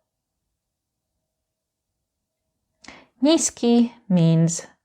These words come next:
short or low. Niski.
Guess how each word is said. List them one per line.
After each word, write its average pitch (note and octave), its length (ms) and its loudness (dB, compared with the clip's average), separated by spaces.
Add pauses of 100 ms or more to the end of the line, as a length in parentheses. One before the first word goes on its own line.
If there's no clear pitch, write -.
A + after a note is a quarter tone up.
(180)
short - 640 -2 (480)
or D#3+ 300 -4 (240)
low. D#3+ 560 2 (1400)
Niski. G3+ 600 0